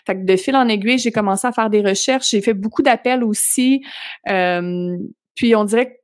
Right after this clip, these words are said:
j'appelais dans certaines cliniques, puis automatiquement, j'étais comme, « Ah, non, ça résonne pas avec moi, ça fonctionne pas. » Puis finalement, j'ai eu une belle étoile qui, euh, m'a écrit pour me dire, « Écoute, moi, je suis allée voir docteur Feng en Ohio,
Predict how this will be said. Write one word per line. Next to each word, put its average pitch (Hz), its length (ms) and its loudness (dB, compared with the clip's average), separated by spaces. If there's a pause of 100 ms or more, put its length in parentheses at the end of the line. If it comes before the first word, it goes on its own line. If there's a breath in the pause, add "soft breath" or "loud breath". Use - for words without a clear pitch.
j'appelais 214 540 0
dans 220 120 -2
certaines 208 360 -4
cliniques, 226 380 -2
puis 220 100 0
automatiquement, 202 440 -4
j'étais 208 200 -6
comme, « 202 260 -8
Ah, 208 220 -2 (240)
non, 202 260 -2
ça 202 160 -6
résonne 190 400 -4
pas 226 80 -2
avec 202 240 -4
moi, 208 140 -2
ça 208 140 -10
fonctionne 196 500 -6
pas. » 233 280 -6
Puis - 140 -6
finalement, 208 420 -2
j'ai 214 140 -2
eu 220 60 2
une 233 160 2
belle 220 160 2
étoile 220 500 -2
qui, 220 340 -2 (480 loud breath)
euh, 190 220 -2
m'a 190 160 -2
écrit 196 400 -4
pour 214 160 -4
me 190 140 -2
dire, « 202 180 -4
Écoute, 233 260 -4
moi, 220 120 -2
je 220 60 -8
suis 214 60 -4
allée 190 120 -2
voir 202 260 -2
docteur 196 380 -2
Feng 214 420 -2
en 190 160 -2
Ohio, 185 640 0